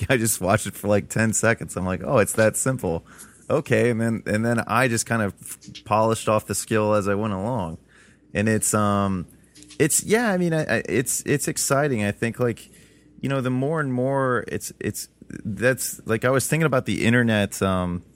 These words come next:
yesterday because it's, it's like the more and more the internet kind of is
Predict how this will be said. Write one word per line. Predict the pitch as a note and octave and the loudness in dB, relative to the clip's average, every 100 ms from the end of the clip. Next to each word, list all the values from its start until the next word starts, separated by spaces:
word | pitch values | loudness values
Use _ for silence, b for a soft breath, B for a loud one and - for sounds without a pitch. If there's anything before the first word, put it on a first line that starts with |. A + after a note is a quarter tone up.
| _ _ _ _ | _ _ _ _
yesterday | F#2+ A2+ B2 - A2 G2 F#2 | 0 2 2 0 2 4 2
because | F2+ F2+ F#2+ | 0 -4 -4
it's, | F#2 - | -4 -6
it's | - F2+ | -8 -4
like | G#2 F#2 | -4 -4
the | F#2 | -2
more | G2+ G#2 | 0 2
and | G2+ | 2
more | G2 G2 | 2 0
the | F2 | 0
internet | G2 G2 F#2 - | 0 2 0 -2
kind | - F#2+ | -2 0
of | F2+ | 0
is | E2+ D#2+ | -4 -6